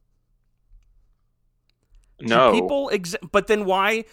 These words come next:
Speaker 1: do those underpants have two leg holes? There's not a single vegetable that we've seen that has two legs. And on top of that, you have the caterpillar that comes into play. They're not all vegetables 'cause you have the caterworm.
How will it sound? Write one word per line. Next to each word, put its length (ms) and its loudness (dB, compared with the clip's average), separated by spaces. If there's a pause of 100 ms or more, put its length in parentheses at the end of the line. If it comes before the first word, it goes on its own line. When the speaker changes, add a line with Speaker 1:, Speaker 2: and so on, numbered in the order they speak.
(100)
Speaker 1:
do 80 -8
those 200 0
underpants 480 -2
have 140 -4
two 220 -4
leg 260 -2
holes? 380 -6 (1800)
There's 180 0
not 140 2
a 60 -2
single 400 -2
vegetable 540 0 (180)
that 140 0
we've 200 -4
seen 420 -4 (680)
that 120 -4
has 200 -2
two 220 -6
legs. 480 -2 (220)
And 100 -2
on 160 6
top 300 4
of 100 -4
that, 360 2 (560)
you 120 0
have 140 4
the 60 -8
caterpillar 640 2
that 140 -10
comes 260 0
into 120 -6
play. 420 -4 (1000)
They're 120 6
not 180 10
all 180 12
vegetables 540 4
'cause 180 -2
you 60 4
have 120 6
the 80 -2
caterworm. 760 0